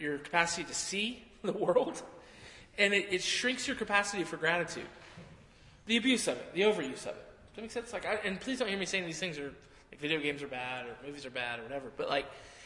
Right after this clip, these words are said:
he-, hear me saying that, like, there is a line somewhere that we've observed with our kids where it's like, you know, if Hayes plays a couple of hours of video games on a Saturday, it's not that big a deal. If he plays six hours of video games 'cause we forgot to limit it and we were out of the house or whatever,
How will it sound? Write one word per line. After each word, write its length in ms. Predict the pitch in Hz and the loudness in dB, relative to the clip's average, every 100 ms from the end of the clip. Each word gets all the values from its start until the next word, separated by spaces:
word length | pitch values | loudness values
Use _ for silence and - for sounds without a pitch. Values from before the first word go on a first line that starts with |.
| - | -8
he-, 100 | - | 4
hear 160 | 214 | 6
me 100 | 233 | 8
saying 280 | - 208 175 | 6 6 6
that, 80 | 156 | 4
like, 180 | 151 165 | 2 6
there 160 | 208 | 10
is 140 | 220 202 | 10 10
a 60 | |
line 320 | 175 175 180 | 6 6 6
somewhere 420 | 160 - 220 170 143 | 4 0 2 4 4
that 140 | - | 2
we've 200 | 180 185 | 0 0
observed 840 | 143 127 156 170 131 123 135 - - | -2 2 8 8 8 4 -4 -8 -2
with 100 | 147 | 0
our 100 | 127 | 0
kids 580 | - 156 120 117 - - - - - - | 2 2 2 -4 -10 -12 -18 -20 -20 -2
where 180 | - 156 | 6 8
it's 160 | 156 180 | 8 8
like, 220 | 156 139 - - - - - - | 6 6 0 -12 -14 -16 -16 -12
you 100 | 175 | -2
know, 160 | 147 131 - | 0 0 0
if 260 | 147 - - - | -2 -2 -8 -2
Hayes 300 | 185 202 196 | 0 2 2
plays 560 | 180 160 147 - - - - - - - | 4 6 6 0 -6 -10 -20 -20 -20 -8
a 20 | - | 0
couple 180 | 190 | 2
of 80 | 175 | 6
hours 240 | 170 147 135 | 8 8 4
of 60 | |
video 220 | 151 165 | 2 4
games 300 | 139 131 131 | 4 2 0
on 80 | 131 | -2
a 40 | 127 | -4
Saturday, 560 | - 151 135 123 123 | 0 2 2 0 -2
it's 200 | 127 - | -4 -4
not 160 | 165 139 | -2 0
that 140 | 135 | 0
big 120 | 127 | 0
a 60 | 123 | -2
deal. 220 | 131 123 | -2 -2
If 80 | 113 | -2
he 80 | 156 | -4
plays 240 | 202 175 | 0 2
six 340 | - 240 240 165 | 2 2 2 4
hours 360 | 135 123 123 | 4 4 0
of 60 | 131 | -2
video 200 | 143 139 | 0 0
games 280 | 131 131 - | 0 -6 -10
'cause 160 | 131 | -10
we 100 | 135 | -8
forgot 320 | 143 147 135 | -6 -2 -2
to 80 | - | -2
limit 280 | 127 165 156 | -2 -2 0
it 120 | 147 | -2
and 80 | 131 | -4
we 80 | 135 | -4
were 80 | 131 | -4
out 80 | |
of 60 | 127 | -4
the 60 | 127 | 0
house 260 | 160 151 | 2 2
or 60 | - | 0
whatever, 420 | 147 175 143 131 | 2 2 2 -4